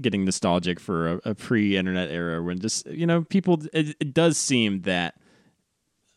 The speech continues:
uh, e-, our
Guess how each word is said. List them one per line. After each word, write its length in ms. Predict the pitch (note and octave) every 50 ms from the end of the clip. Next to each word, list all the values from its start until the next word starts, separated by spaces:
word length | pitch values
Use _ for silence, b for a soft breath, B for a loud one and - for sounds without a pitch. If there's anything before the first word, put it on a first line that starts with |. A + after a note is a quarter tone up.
| _ _ _ _ _ _ _ _ _ _ _ _ _ _
uh, 400 | - G2 F#2+ F2+ E2+ D#2+ D#2 D2 - - _ _ _ - B2 - - _ _ _ _ _ _ _ _ _
e-, 80 | - B3 - _ _ _ _ _ _ _ _ -
our 200 | B2 A#2+ A#2